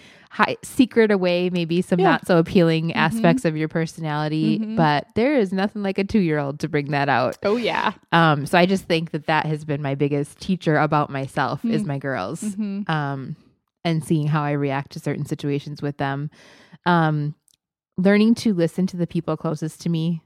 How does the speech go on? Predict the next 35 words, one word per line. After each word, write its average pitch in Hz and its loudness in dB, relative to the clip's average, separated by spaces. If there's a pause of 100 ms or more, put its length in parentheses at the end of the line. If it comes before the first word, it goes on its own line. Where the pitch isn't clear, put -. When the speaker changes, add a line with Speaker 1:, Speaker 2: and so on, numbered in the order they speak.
(100)
Speaker 2:
Mm-hmm. 202 -8 (220)
Speaker 1:
Hi, 165 -2
husband. 160 -2
Speaker 2:
<laughs> 277 -4 (300)
Speaker 1:
Uh, 160 4
Speaker 2:
Hey 294 -4
there. 180 -2
Speaker 1:
for 240 10
better 208 6
or 170 4
worse 170 0
too, 175 4
like, 160 0
hearing, 165 0
um, 151 -4 (340)
you 196 2
know, 165 4
maybe 170 0
some 180 -2
of 170 -2
the 160 0
good 160 0
qualities 147 0
that 147 -6
I 143 -4
didn't 147 -6
necessarily 147 -6
see 151 -2
in 139 -4
myself 135 -6
or 139 0
believe 135 -2
in 135 -2
myself. 139 -2
Speaker 2:
Mm-hmm. 247 -2